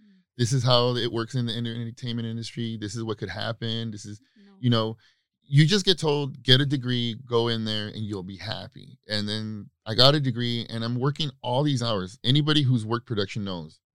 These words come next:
Speaker 1: you don't work an eight-hour job in production. It's at least twelve hours. So half of your day, you're creating someone else's dream,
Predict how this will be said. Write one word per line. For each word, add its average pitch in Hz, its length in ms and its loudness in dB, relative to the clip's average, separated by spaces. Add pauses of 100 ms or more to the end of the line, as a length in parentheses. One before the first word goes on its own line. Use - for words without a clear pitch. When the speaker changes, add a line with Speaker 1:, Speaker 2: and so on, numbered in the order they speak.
(100)
Speaker 1:
you 147 120 -6
don't 226 220 -2
work 143 140 -4
an 90 140 -12
eight-hour 85 440 -12
job 85 320 -10
in 73 80 -12
production. - 420 -20 (200)
It's 104 200 -4
at 104 160 -2
least 131 380 -2
twelve 104 320 -6
hours. 78 480 -14 (600)
So 123 380 4
half - 360 2
of 185 160 0
your 113 160 -2 (260)
day, 85 460 -2 (340)
you're 120 380 0 (140)
creating 120 560 -2
someone 104 440 -10 (100)
else's 90 340 -12 (300)
dream, 87 340 -8